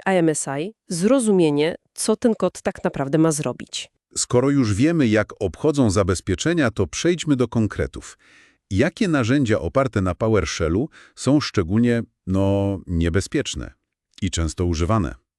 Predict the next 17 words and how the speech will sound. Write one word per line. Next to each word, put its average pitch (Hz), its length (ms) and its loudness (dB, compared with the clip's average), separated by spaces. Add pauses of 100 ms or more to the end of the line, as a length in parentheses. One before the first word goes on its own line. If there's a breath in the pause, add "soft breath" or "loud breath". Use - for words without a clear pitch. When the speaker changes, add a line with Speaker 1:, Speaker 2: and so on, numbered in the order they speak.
(200)
Speaker 1:
Oj, 220 320 2 (100)
jest 214 300 0
kilka 220 300 -2
takich 196 460 -4
klasyków. - 840 0 (100)
Na 185 160 4
pewno 262 280 0
trzeba 214 260 0
wspomnieć 196 680 0
o 170 180 0 (140)
Invoke 180 520 4
Mimikatz. 139 520 0 (420)
Często 277 300 2
jest 208 180 -2
częścią 208 340 2
większego 156 480 0
frameworka. 202 580 0